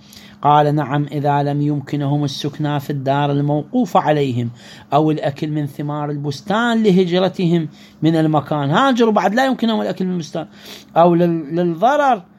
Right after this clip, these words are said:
يعني هذا يتضررون من أكل ذلك، أو يتضررون من سكن في الدار، أو الحرج.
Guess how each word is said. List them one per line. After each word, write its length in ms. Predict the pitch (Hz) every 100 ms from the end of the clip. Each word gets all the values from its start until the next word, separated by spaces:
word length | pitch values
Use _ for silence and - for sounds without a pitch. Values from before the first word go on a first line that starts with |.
| - -
يعني 540 | 131 127 120 139 143 151 -
هذا 200 | 170 180
يتضررون 960 | 170 156 175 170 185 196 202 226 294 269
من 120 | 254
أكل 340 | 220 220 214
ذلك، 420 | 202 202 190 180
أو 220 | 190 165 165
يتضررون 560 | 151 180 196 240 269
من 120 | 269
سكن 360 | 226 247 233 233
في 140 | 185
الدار، 380 | 214 185 196 180 - - - - 165
أو 180 | 190
الحرج. 600 | 196 - 269 294 254 214